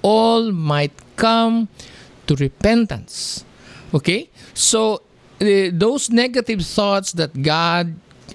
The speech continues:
i-, is angry at you because you have done s-, you, you have not done enough, you know, you're,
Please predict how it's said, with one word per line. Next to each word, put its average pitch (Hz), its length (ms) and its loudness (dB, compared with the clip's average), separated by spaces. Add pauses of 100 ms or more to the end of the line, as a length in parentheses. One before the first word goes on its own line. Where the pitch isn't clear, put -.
i-, 120 320 0
is - 220 -4
angry 156 460 0
at 143 240 -6
you 147 680 0
because 127 380 -4
you 131 160 0
have 117 360 -2 (240)
done 147 360 0
s-, - 160 -8
you, 165 140 -2
you 160 120 2
have 165 140 -2
not 156 260 -6
done 139 220 0
enough, 143 560 -2
you 139 220 -2
know, 123 220 0
you're, 120 400 0